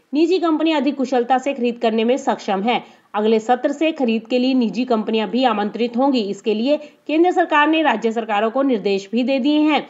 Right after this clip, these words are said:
उन्होंने आगे कहा है कि हाल ही में अंतर्राष्ट्रीय अनाज सम्मेलन की अपनी यात्रा में उन्होंने पाया कि निजी कंपनियां अधिक कुशलता से खरीद का काम कर रही थी। अगर निजी कंपनियां मौजूदा एजेंसियों की तुलना में कम लागत पर और अधिक कुशलता से खाद्यान्न खरीदती हैं,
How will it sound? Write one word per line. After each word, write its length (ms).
उन्होंने 280
आगे 220
कहा 220
है 160
कि 160
हाल 240
ही 80
में 120
अंतर्राष्ट्रीय 580
अनाज 260
सम्मेलन 420
की 100
अपनी 320
यात्रा 320
में 120
उन्होंने 320
पाया 320
कि 180
निजी 340
कंपनियां 460
अधिक 240
कुशलता 440
से 140
खरीद 280
का 160
काम 260
कर 120
रही 220
थी। 260
अगर 200
निजी 300
कंपनियां 400
मौजूदा 380
एजेंसियों 380
की 120
तुलना 300
में 180
कम 200
लागत 380
पर 140
और 180
अधिक 280
कुशलता 440
से 160
खाद्यान्न 440
खरीदती 420
हैं, 180